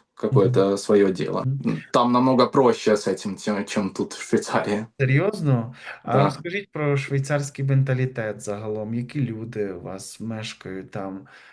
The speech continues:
Speaker 2: Е, чи... Складно все, чи просто, ну, в порівнянні, може, з Україною?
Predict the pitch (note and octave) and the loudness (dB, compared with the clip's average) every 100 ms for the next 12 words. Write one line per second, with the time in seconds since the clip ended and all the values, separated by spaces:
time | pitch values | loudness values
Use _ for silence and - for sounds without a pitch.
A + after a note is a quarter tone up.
0 | - - A2+ A2 A2 G#2+ G#2+ - D3+ - | -16 -8 -6 -6 -6 -8 -10 -10 -10 -12
1 | _ _ - - C3 B2+ C3 C3 C3 A#2+ | _ _ -16 -4 0 2 2 2 0 -2
2 | - A2 - C3+ C3 A#2+ A#2 A#2 - - | -6 -10 -6 -6 -4 -4 -2 -4 -8 -6
3 | A2+ A#2+ A#2+ - A#2+ A#2+ A#2+ A#2 A2 A2 | -4 -4 -6 -6 -4 -2 0 -2 -4 -8
4 | G#2+ G#2 G#2+ G#2 G#2 G#2 G#2 G#2 G#2 | -8 -8 -10 -12 -10 -10 -8 -10 -12